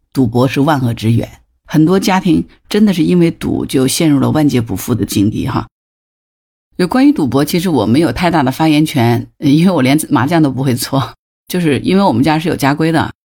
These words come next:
我父母两边的家规都是不允许子女参与赌博，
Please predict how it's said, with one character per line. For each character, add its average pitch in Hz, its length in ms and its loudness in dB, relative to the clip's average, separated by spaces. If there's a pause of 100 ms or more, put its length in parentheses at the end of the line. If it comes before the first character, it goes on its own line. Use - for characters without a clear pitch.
我 170 100 0
父 285 160 2
母 233 160 6
两 127 200 0
边 156 160 2
的 175 80 2
家 147 220 0
规 151 180 0
都 170 180 0
是 139 280 -2
不 160 140 -2
允 151 160 4
许 - 180 -2
子 127 180 0
女 131 160 2
参 131 240 0
与 131 80 4
赌 123 140 0
博， - 320 -4